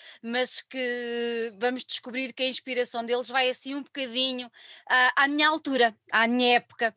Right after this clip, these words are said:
Mas já vamos tentar descobrir isso tudo. Ah, quero agradecer a presença do, do Raul, do Francisco e do Zé,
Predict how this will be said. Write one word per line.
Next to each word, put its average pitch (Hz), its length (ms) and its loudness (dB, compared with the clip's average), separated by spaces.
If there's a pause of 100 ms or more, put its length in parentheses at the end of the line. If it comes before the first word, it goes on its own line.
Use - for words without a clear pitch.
(340)
Mas 240 220 4
já 302 160 6
vamos 320 240 4
tentar 285 360 4
descobrir 269 500 -2
isso - 260 -2
tudo. 185 380 -6 (340)
Ah, 254 220 6
quero 294 240 4
agradecer 277 460 2
a 269 80 4
presença 247 720 2
do, 240 520 -2
do 254 140 -4
Raul, 254 400 4
do 254 100 -8
Francisco 247 500 -4
e 214 40 -4
do 214 100 -2
Zé, 214 280 2